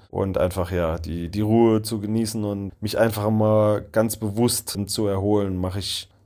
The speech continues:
ja, viel zu selten, es ist immer viel zu viel los, immer irgendwas zu tun, immer irgendwelche Action und vielleicht ist das auch ein Signal meines Körpers, jetzt gerade mal zu sagen, „Ey, Junge, mach mal einen Gang langsamer jetzt hier.“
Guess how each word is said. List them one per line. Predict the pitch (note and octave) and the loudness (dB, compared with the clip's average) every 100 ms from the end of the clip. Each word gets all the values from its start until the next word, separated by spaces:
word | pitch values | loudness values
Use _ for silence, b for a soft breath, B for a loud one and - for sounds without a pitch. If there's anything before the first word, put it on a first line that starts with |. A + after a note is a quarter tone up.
| - | -6
ja, | F#2 F2 | -2 -2
viel | D#2 - A2+ | -2 -4 -2
zu | A2 | -2
selten, | G2 A2 A#2 A#2+ A2+ | 2 4 4 2 -2
es | G#2 | -2
ist | G2 - | -4 -4
immer | A2 G#2+ | -2 -2
viel | A#2+ A2 | -2 -4
zu | G#2+ | -2
viel | A2+ | 2
los, | G#2+ A2+ A2 - - b | 4 6 4 0 -10 b
immer | A#2 A#2+ | 2 4
irgendwas | A#2+ A#2 A#2 A2 - | 6 4 4 0 0
zu | A2+ | -2
tun, | A#2 A2 | 0 0
immer | A2+ A2 A2 | 2 0 0
irgendwelche | A2 A2 G#2+ - | 2 0 0 -2
Action | G#2+ - A2 G2+ | -4 -4 -4 -4
und | G2 F#2+ - | -4 -8 -8
vielleicht | - A2+ A2+ - - | 2 4 4 0 -6
ist | - | -2
das | B2 - - - - - _ | -2 -2 -4 -6 -8 -12 _
auch | - C3 - | 4 4 4
ein | B2 B2 | 0 0
Signal | A#2+ - B2 C3 B2+ | 0 0 2 4 4
meines | B2+ B2 A#2+ | 4 2 2
Körpers, | C3 C3 A#2+ A2+ | 2 4 2 2
jetzt | A2+ - | -4 -2
gerade | A2+ A2 | 0 0
mal | A2 | 0
zu | A2 | -2
sagen, | G#2 A2 A#2 | 0 2 2
„Ey, | D3+ D3 - _ - | 0 -2 -6 _ -4
Junge, | A#2 B2+ C#3 C3+ - - | 2 6 6 4 -8 -6
mach | G2+ G#2+ - | 2 2 2
mal | G#2+ G#2+ G#2 G2+ G#2 | 0 2 2 0 -4
einen | F#2+ G2 G2+ G2+ G2 F#2+ - _ - | -4 -2 -2 -2 -4 -8 -16 _ -4
Gang | F#2 G2 G2 | 0 0 0
langsamer | G2 G2+ A2 B2 G#2+ G2 F2 D#2+ - - _ | 2 2 2 2 2 2 0 -4 -12 -18 _
jetzt | F#2+ D#2+ D#2 - | -10 -8 -8 -12
hier.“ | F#2 E2+ D#2+ | -8 -4 -4